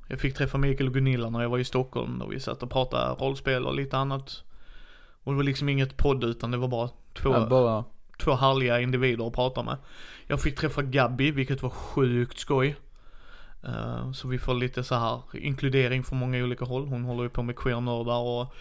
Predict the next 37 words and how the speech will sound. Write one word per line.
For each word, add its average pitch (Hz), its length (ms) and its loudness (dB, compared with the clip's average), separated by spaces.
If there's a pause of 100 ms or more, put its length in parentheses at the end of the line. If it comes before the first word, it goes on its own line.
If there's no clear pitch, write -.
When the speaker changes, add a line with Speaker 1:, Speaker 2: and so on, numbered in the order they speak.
(140)
Speaker 2:
Ja. 135 200 6 (140)
Speaker 1:
föreläsningar 120 720 2
och 120 120 -2
såna. 127 480 -2
Anna 139 420 4
från, 120 540 -2
före 127 240 -2
detta 127 220 -2
förbundsordförande 123 1000 -2
i 120 480 -2 (480)
Sverok, 127 540 2
Speaker 2:
Ja. 135 80 4
Speaker 1:
tyckte 131 180 2
vi 127 160 4
också 127 240 0
är 127 40 4
sånt 131 260 2
intressant. 135 580 -2
Någon 139 120 2
Speaker 2:
Och 139 60 2
Speaker 1:
som 135 80 4
Speaker 2:
det 139 60 8
är - 20 10
ju 135 60 10
någonting 143 380 4
vi 127 100 4
försöker 113 460 0
att 110 60 -4
vän-, 110 280 -2 (560)
verkligen 120 420 2
göra 107 200 2
också. 104 400 -4
Ett, 131 260 0
ett 131 220 4
utav 123 160 -2
syftena, 120 560 4 (280)
eh, 117 300 -4